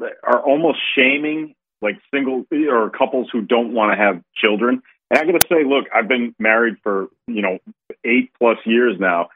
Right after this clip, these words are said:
and, um, and, and know my wife for more than twenty. And we just decided a long time ago we didn't wanna have kids. And that was nobody's business. But all of a sudden, it's Tucker Carlson's business. It's your business. It's Owen's business. It, everybody's up in my business.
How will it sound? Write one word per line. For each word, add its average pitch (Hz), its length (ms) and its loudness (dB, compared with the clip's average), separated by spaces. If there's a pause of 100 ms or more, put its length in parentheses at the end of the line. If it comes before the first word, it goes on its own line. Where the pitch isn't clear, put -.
(320)
and, 104 360 4
um, 95 340 0
and, 104 300 -4
and 95 300 -4 (240)
know 120 200 4
my 110 200 4
wife 98 300 0 (360)
for 92 220 -2 (140)
more 113 240 2
than 95 160 -2 (120)
twenty. 117 360 -2 (400)
And 233 380 2 (180)
we 156 240 -6
just 202 220 -2
decided 151 400 0
a 143 60 -2
long 135 260 -2
time 151 220 0
ago 123 140 0
we 120 120 2
didn't 123 140 -2
wanna 117 180 0
have 110 160 -2
kids. 139 280 0 (120)
And 127 200 2
that 175 120 0
was 147 160 -2
nobody's 143 380 -2 (100)
business. 151 400 -2
But 110 160 -2
all 156 160 2
of 175 140 -6
a - 20 -18 (100)
sudden, 160 200 2
it's 98 160 -8 (100)
Tucker 120 300 -2
Carlson's 139 420 0
business. 147 460 -2
It's - 180 -8
your 113 200 4
business. 135 500 0
It's - 200 -4
Owen's 120 340 0
business. 139 360 0 (340)
It, 147 200 2 (100)
everybody's 160 460 0
up 160 160 2
in 151 80 0
my 147 160 2
business. 196 320 -2